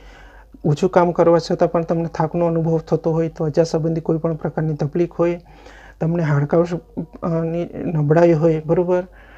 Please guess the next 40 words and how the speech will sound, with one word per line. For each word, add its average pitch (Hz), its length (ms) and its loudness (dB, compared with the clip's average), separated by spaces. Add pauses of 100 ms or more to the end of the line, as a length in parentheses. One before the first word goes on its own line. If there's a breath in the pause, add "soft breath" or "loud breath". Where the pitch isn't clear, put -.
(140 loud breath)
વજન 151 300 4
ઓછું 165 300 2
કરવામાં 175 340 4
તકલીફ 160 300 -2
થતી 165 340 -2
હોય, 160 300 0
વજન 165 380 0
વધી 151 440 0
જતું 165 320 0
હોય, 165 200 2 (340 soft breath)
એને 160 160 2
કઈ 165 160 4
રીતના 160 220 0
કંટ્રોલ 160 420 2
કરી 170 200 4
શકીએ, 165 420 -4
ત્વચા 156 320 0
સંબંધી 165 420 -2
કઈ 165 120 -2
રીતના 165 380 -4 (460 loud breath)
તકલીફ 160 320 4
હોય, 170 100 2
એને 160 140 0
કઈ 170 120 0
રીતના 160 240 0
દૂર 156 220 4
કરી 170 220 4
શકીએ, 160 460 -4
એવી 202 180 4
નાની 190 260 -2
મોટી 190 260 0
બીમારીઓ 165 520 0
છે, 156 300 -4 (500 soft breath)
એ 170 260 6
બીમારીઓમાંથી 175 720 2
જો 160 200 -4
તમારે 160 280 -4
છુટકારો 156 440 -2
મેળવવો 180 440 2
હોય, 151 240 0